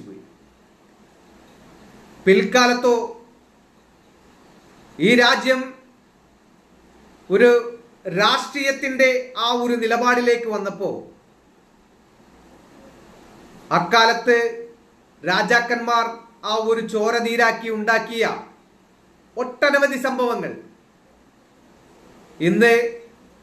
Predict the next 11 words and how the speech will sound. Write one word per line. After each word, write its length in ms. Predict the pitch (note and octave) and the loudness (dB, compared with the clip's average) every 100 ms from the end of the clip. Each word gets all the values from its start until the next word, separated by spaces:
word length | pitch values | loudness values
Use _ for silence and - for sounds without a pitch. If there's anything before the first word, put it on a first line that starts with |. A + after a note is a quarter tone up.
| _ - | _ -4
അലിക്സ്പ്രേയുടെ 680 | F#3+ G#3+ A#3+ - B3 B3 B3 A#3+ | -2 0 -2 -2 0 0 0 -2
പരസ്യം 380 | A3+ A3 C4+ B3 | -2 0 0 0
പോലെയായി 400 | B3+ B3 A#3 G#3 G3+ | 0 2 0 -2 -4
മാറി 200 | E3+ D#3 C3+ | -4 -4 -8
എന്നുള്ളതാണ്. 280 | A#2 G2+ - - _ _ _ _ _ _ _ _ | -10 -18 -20 -20 _ _ _ _ _ _ _ _
രാജഭരണത്തിലുണ്ടായിരുന്ന, 1200 | - F#3 G3+ A3+ A3+ A#3 A#3 A#3 A3+ A3+ A3 A3 A3+ A3+ - _ _ _ _ - | -4 0 2 0 0 -2 -2 -2 2 2 0 -2 -6 -8 -14 _ _ _ _ -8
അതല്ലെങ്കിൽ 380 | F3 A3 A3+ A3+ A3 | -2 0 0 -2 -2
ബ്രിട്ടീഷുകാർ 680 | G#3 G#3+ B3 A#3+ A#3+ A#3 A3+ G#3 | -4 -2 -2 -2 0 2 2 0
നിർമ്മിച്ചു 340 | G#3 G#3+ A#3 A#3+ | -4 -6 -6 -4
വെച്ചതായിട്ടുള്ള, 680 | A3+ A3+ A3+ A3 G#3 G#3 G#3+ G#3 F#3+ - - _ _ _ _ | -4 -2 -2 -2 -2 -6 -4 -4 -6 -10 -20 _ _ _ _
പണ്ട് 220 | F3+ F3+ | -4 0